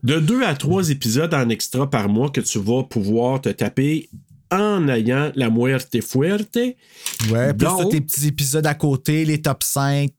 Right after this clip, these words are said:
Speaker 2: euh, ces affaires-là, là.
Speaker 1: Exactement. Autant pour les frissons, Chair de poule, Fear Street, que pour Rétro Terreur, où je vais souvent aller chercher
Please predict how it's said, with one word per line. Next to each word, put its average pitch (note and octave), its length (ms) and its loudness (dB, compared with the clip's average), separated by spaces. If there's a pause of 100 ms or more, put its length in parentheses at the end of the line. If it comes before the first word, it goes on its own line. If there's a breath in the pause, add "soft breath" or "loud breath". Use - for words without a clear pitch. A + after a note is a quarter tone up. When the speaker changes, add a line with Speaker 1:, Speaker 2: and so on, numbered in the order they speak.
Speaker 2:
euh, A2+ 200 2
ces B2 220 -2
affaires-là, B2+ 560 2
là. F3 180 2 (220)
Speaker 1:
Exactement. A#2 840 0 (100)
Autant D#3 380 0
pour C#3 120 0
les A#2+ 120 0
frissons, B2 420 -2
Chair A2 180 0
de G#2 100 2
poule, A2+ 260 0
Fear G2+ 280 -2
Street, F3+ 520 -2 (220)
que D#3+ 180 0
pour C#3 260 0
Rétro B2+ 240 -2
Terreur, A#2+ 560 0
où E3 320 2
je A#2+ 80 0
vais A#2 60 0
souvent B2 240 0
aller B2+ 180 2
chercher C#3 540 -2